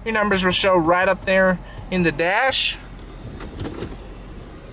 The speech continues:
All right, now we're gonna turn on the lights. Does have automatic lights,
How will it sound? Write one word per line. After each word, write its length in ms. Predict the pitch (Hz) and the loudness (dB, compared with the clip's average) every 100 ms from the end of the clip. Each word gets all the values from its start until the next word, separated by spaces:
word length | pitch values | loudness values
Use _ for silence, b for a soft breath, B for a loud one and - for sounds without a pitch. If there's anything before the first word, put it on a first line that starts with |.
| - - - - - - - - - - - - - - - - - - B B B 330 | -18 -18 -18 -16 -16 -14 -14 -16 -14 -14 -14 -16 -16 -16 -16 -16 -14 -14 B B B 0
All 60 | |
right, 160 | 226 139 | 2 4
now 160 | 165 | 4
we're 80 | 170 | 4
gonna 120 | 175 | 4
turn 200 | 170 180 | 2 2
on 160 | 175 165 | 4 4
the 80 | 147 | 4
lights. 580 | 156 202 240 - - - B B B - | 4 2 0 0 -2 -4 B B B -4
Does 200 | 147 160 | 0 2
have 180 | 175 170 | 2 4
automatic 500 | 175 175 185 185 156 | 4 4 2 0 2
lights, 560 | 156 190 - - - | 4 2 0 -2 -2